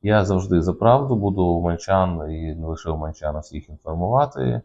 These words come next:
Ну, я думаю, що якщо людина чорт, люди мають про це знати. А пану Сікерка раджу просто десь потерятись, тому що він, е, ну, с-, своїм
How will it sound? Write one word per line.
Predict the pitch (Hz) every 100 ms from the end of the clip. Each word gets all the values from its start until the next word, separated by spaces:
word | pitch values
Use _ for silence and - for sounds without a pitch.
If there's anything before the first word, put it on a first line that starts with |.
| _ _ _ _ _ _
Ну, | 101 95 90
я | 104
думаю, | 107 110 104 92
що | - 90 87 87 85 90
якщо | 92 95
людина | 92 95 95 90
чорт, | - 143 156 151 _ _ _ _ -
люди | 123 117
мають | 101 101 95 95
про | 87
це | -
знати. | 87 78 67 - _ _ _ _ _ _ _ _ _ _ _ _ _
А | 82 85
пану | 85 117 120 117 110 104
Сікерка | 98 - 135 139 139 98 90 87
раджу | 90 110 110 95
просто | - 95 - 82 80 78 76 71 69 71 - 80
десь | 87 - - - _
потерятись, | - - 92 113 120 90 - _ _ _ _ _ _ _ _
тому | - 85 87
що | - 80
він, | 90 90 87
е, | 80 78 76
ну, | 76 82 78 78
с-, | - 71 73 76
своїм | 82 85 82 78 78 76